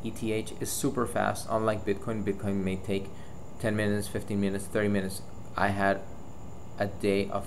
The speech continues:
thirteen hours just four days ago. Uh, E T H is almost instant, so I love that. I love that. It just seems, since it, this is a little bit new to me, it seems a little bit daunting, and that's why I decided to make this video.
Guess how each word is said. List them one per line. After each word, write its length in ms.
thirteen 440
hours 480
just 500
four 160
days 280
ago. 340
Uh, 280
E 80
T 200
H 260
is 280
almost 460
instant, 440
so 300
I 140
love 320
that. 200
I 60
love 260
that. 140
It 160
just 380
seems, 400
since 240
it, 180
this 140
is 300
a 60
little 220
bit 100
new 160
to 120
me, 320
it 60
seems 200
a 80
little 160
bit 140
daunting, 360
and 120
that's 180
why 140
I 320
decided 380
to 60
make 180
this 140
video. 320